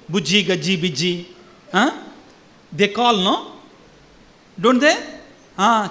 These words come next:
చిట్టి, ముట్టి, పెట్టి, కొట్టి, తిట్టి, పట్టి. ఆ, ఈ పేర్లన్నీ వస్తున్నాయి కదా ఈ మధ్యలో. ఇంకా కొంతమందికి వెరైటీ పేర్లు, చైనా పేర్లు అనమాట, టింగ్ టుంగ్ టుంగ్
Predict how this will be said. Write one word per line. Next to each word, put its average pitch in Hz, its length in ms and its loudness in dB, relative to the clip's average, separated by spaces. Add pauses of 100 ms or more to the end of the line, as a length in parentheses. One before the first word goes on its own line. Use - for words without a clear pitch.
చిట్టి, 226 220 0
ముట్టి, 208 320 -2
పెట్టి, 208 600 -2
కొట్టి, 208 340 0
తిట్టి, 220 580 0 (140)
పట్టి. 220 500 0 (180)
ఆ, 165 260 2 (420)
ఈ 190 120 2
పేర్లన్నీ 254 480 4
వస్తున్నాయి 233 440 0
కదా 185 140 0
ఈ 180 40 0
మధ్యలో. 202 480 -2 (440)
ఇంకా 269 240 2
కొంతమందికి 247 680 0
వెరైటీ 262 360 0
పేర్లు, 208 220 -2 (120)
చైనా 285 200 4
పేర్లు 220 280 2
అనమాట, 170 220 -2
టింగ్ 294 320 0
టుంగ్ 226 260 0
టుంగ్ 208 160 0